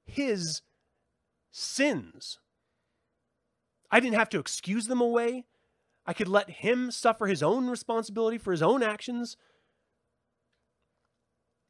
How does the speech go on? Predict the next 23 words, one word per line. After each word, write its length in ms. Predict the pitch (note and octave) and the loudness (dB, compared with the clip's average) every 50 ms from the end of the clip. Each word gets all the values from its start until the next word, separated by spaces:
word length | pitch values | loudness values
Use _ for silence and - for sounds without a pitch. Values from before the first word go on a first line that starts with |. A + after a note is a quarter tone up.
| _ _ _ _ _ _ - - - _ _ _ _ _ | _ _ _ _ _ _ -20 -20 -20 _ _ _ _ _
So 160 | - - D#3+ | -14 -4 -4
the 180 | D#3+ D#3+ D#3+ - - _ | -4 -4 -4 -8 -4 _
first 240 | C4 C#4+ C#4+ - - | 2 2 2 2 0
thing 200 | B3+ A#3+ A#3 G#3+ | 0 0 2 4
that 120 | G3+ F#3+ | 4 4
I 60 | F3+ | 4
learned 360 | E3 D3 C3+ A2+ G2 F#2 G#2+ - | 4 2 0 -2 -4 -8 -14 -14
from 140 | - B2 A#2+ | -10 -8 -6
my 120 | A#2 G#2+ | -6 -6
father 320 | - G#2 G2 - - - - _ _ _ _ _ _ _ _ _ _ _ _ _ _ _ _ _ _ _ _ _ _ _ _ _ _ _ _ _ _ _ _ _ _ - | -8 -12 -18 -20 -20 -20 -20 _ _ _ _ _ _ _ _ _ _ _ _ _ _ _ _ _ _ _ _ _ _ _ _ _ _ _ _ _ _ _ _ _ _ -14
was 120 | C3 A2+ | -8 -6
that 160 | D3+ - - | -6 -4 -2
anxiety 760 | D3 D#3+ D3+ A#2+ A2 C#3+ C#3 D#3 F#3+ A3 A3+ A#3+ A#3+ C4 - - _ | -2 -2 -2 0 2 4 4 4 2 0 0 -2 -4 -6 -8 -10 _
in 160 | - D#3+ E3+ | -4 -2 -2
a 60 | F3+ | -2
relationship 800 | F3+ G3 G3+ F#3+ D3 B2 A#2 - - G2 - - G#2 A2 - - - _ _ _ _ _ _ _ _ _ _ _ _ _ _ | -2 -2 -2 -2 -2 -2 -2 -6 -10 -14 -14 -14 -16 -18 -18 -20 -20 _ _ _ _ _ _ _ _ _ _ _ _ _ _
is 180 | C3 A#2+ - | -8 -8 -8
toxic. 680 | - - B2 G#2 F#2 - - - - - - - - _ _ - - - - _ _ _ _ _ _ _ _ _ _ _ _ _ _ _ _ _ _ _ _ _ _ _ _ _ _ _ _ _ _ _ _ _ _ _ _ _ _ _ _ _ _ _ _ - _ _ _ _ _ _ _ _ _ _ _ _ _ _ _ _ - | -10 -10 -10 -10 -10 -12 -14 -18 -20 -20 -20 -20 -20 _ _ -20 -20 -20 -20 _ _ _ _ _ _ _ _ _ _ _ _ _ _ _ _ _ _ _ _ _ _ _ _ _ _ _ _ _ _ _ _ _ _ _ _ _ _ _ _ _ _ _ _ -20 _ _ _ _ _ _ _ _ _ _ _ _ _ _ _ _ -8
If 200 | D3 B2+ - B2 | -8 -8 -6 -6
you're 300 | C3 D3 F3 G3+ A#3 C4 | -2 0 2 2 2 2
in 160 | A#3+ A3 A3 | 0 0 0
a 40 | G#3+ | 0
relationship 720 | G#3+ G#3+ G3 F3+ D#3+ C#3 - - C3+ - - - A#2+ - | 0 0 0 0 0 -2 -2 -6 -12 -10 -8 -8 -8 -10